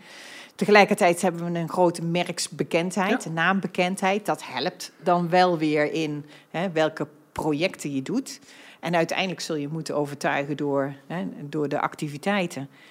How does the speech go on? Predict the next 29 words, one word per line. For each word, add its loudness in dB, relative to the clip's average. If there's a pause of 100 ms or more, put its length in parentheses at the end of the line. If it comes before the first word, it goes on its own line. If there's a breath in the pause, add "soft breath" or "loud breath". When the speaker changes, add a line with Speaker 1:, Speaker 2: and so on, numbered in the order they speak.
(240 soft breath)
Speaker 1:
Eh, -10
we -8
zijn 0
al 0
heel 0
vaak -6
van -8
activiteiten -6
veranderd -2
in -8 (160)
de -6
historie -2
van 0
Speaker 2:
Ja. 4
Speaker 1:
ons -4
bedrijf. 0
Als -8
ik -12
kijk -2
hoe -2
we 2
begonnen 4
zijn, 4 (420 loud breath)
hè, -4
met, -4
eh, -2
lampenolie 2
en 0
schelpen. 4